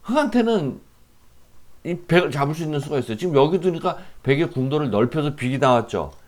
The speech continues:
그러니까 이 자리입니다, 이 자리. 자, 이 따먹으면 여기가 나서 이, 이제는 궁도가 하나, 둘, 삼 대 사가 돼서 흙이 이기는 겁니다. 자, 해보겠습니다. 자, 여기 둘 때 백이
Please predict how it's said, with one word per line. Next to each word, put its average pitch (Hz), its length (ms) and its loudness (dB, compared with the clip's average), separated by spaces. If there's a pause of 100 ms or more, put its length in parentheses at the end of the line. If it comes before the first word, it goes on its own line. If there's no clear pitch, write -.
(160)
그러니까 101 220 -6
이 104 100 -6
자리입니다, 135 400 -2
이 78 120 -6
자리. 71 160 -14 (800)
자, 87 140 -12
이 90 220 -8 (840)
따먹으면 185 560 0
여기가 135 320 2
나서 139 260 0
이, 107 300 -6
이제는 123 600 -4 (560)
궁도가 143 760 0 (240)
하나, 147 360 -2
둘, 123 160 -6
삼 160 440 -8
대 175 160 -4
사가 165 400 -4
돼서 139 320 -2 (380)
흙이 202 420 -2
이기는 185 260 2
겁니다. 90 320 -4
자, 107 120 0
해보겠습니다. 123 840 -2 (600)
자, 117 180 -2
여기 131 160 0
둘 170 180 -4
때 165 220 -2 (1900)
백이 151 520 0